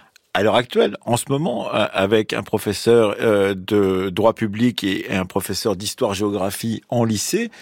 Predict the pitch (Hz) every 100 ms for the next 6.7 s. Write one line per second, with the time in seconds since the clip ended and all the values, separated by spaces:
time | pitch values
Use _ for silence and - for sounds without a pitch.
0 | - - _ _ _ 143 156 156 143 123
1 | - - - 131 139 - 208 139 123 131
2 | 151 165 160 117 120 131 135 - 107 -
3 | 107 127 - - 190 143 123 117 175 135
4 | 113 135 190 160 - - 117 - 127 113
5 | 113 165 175 127 107 101 123 127 110 113
6 | 113 107 107 95 90 -